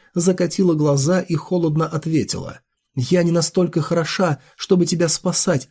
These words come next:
слабак. Я просто привела тебя в другое место, где ты тоже умрешь». Затем женщина вошла в телепорт хранилища гена ядер. Она воспользовалась своим зонтом,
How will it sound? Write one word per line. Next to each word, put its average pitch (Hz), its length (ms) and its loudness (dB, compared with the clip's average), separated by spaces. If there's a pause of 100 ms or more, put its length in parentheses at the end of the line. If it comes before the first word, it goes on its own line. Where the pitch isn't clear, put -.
(100)
слабак. 127 720 0 (280)
Я 202 160 4
просто 202 340 2
привела 185 380 4
тебя 175 240 2
в 170 60 0
другое 170 380 4
место, 110 480 0 (180)
где 127 260 2
ты 214 340 2 (180)
тоже 139 360 2
умрешь». 131 580 2 (560)
Затем 156 600 2
женщина 175 540 2
вошла 165 380 0
в 151 60 -10
телепорт 175 580 0 (160)
хранилища 160 720 2
гена 127 320 2
ядер. 104 540 -2 (400)
Она 131 340 4
воспользовалась 147 840 2
своим 139 400 2
зонтом, 135 580 2